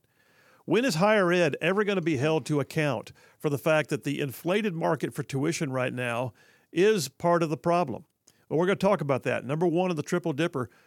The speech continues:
tuition wars, and the numbers are gonna shock you. Uh, number two, woke warfare. Woke warfare. Like warfare, but it's woke. So, yeah, we're gonna <laughs> talk about what,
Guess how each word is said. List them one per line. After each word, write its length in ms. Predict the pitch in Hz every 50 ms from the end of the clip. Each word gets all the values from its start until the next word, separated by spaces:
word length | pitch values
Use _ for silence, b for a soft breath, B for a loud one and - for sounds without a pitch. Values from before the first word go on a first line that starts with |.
| b b b _
tuition 480 | - 185 175 196 202 - - 165 131 120
wars, 400 | 120 120 117 107 95 92 - -
and 140 | - 127 127
the 60 | 127
numbers 380 | 123 131 165 185 175 175 127 113
are 60 | 123
gonna 180 | 139 143 127 117
shock 400 | - - 160 143 139 131 - -
you. 120 | 76 - - _ _ _ _ _ _ _ _ _ _ _ b b b b b b b b b
Uh, 220 | - 147 156 160 170
number 220 | 165 170 165 175
two, 360 | - - 202 226 220 147 104 87 110 160 294 302
woke 480 | - 117 123 143 160 180 190 185 - -
warfare. 640 | 147 131 151 165 120 - 123 107 90 87 - - _ _ _ _ _ _ _ _
Woke 320 | 170 202 247 240 247 -
warfare. 480 | - 123 113 107 - 117 101 95 98 101 _ _ _ _ _
Like 260 | - 151 156 151 - - _ _ _ _ _ _ _ _ _ _
warfare, 540 | - 127 135 175 190 - - 196 202 208 202
but 180 | 156 151 175 190
it's 100 | - 147
woke. 320 | 156 147 120 104 - -
So, 160 | - - 175
yeah, 180 | 165 175 190 180
we're 140 | 160 208 214
gonna 80 | 208
<laughs> 0 |
talk 280 | - - - 233 - -
about 300 | 160 151 160 151 - B B B B B B B B
what, 300 | - - 226 254 254 -